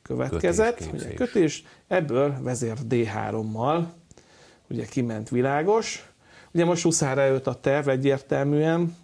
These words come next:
Speaker 1: ugye az F hét pontot, a futót támadni és a centrumba
Speaker 2: Mhm.
Speaker 1: elhelyezni a huszárt, és utána futó F négyel, ezért futó üti F három.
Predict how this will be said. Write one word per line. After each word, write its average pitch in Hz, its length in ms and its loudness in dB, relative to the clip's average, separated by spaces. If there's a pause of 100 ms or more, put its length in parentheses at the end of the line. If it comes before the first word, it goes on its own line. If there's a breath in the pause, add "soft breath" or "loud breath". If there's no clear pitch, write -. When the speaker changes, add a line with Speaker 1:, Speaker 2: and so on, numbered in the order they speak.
(100)
Speaker 1:
ugye 117 200 -4
az 120 240 -2
F - 100 -14
hét 123 140 0
pontot, 123 500 -2
a 120 80 -4
futót 123 420 -4
támadni 117 580 -4
és 113 160 -8
a 120 80 -8
centrumba 139 680 -2 (320 loud breath)
Speaker 2:
Mhm. 101 160 -6
Speaker 1:
elhelyezni 147 520 2
a 147 80 2
huszárt, 156 500 -2
és 123 140 -4
utána 123 320 -4
futó 160 420 -2
F - 80 -14
négyel, 143 320 2
ezért 151 280 2
futó 139 280 -4
üti 120 340 -2
F 120 100 -14
három. 113 500 -8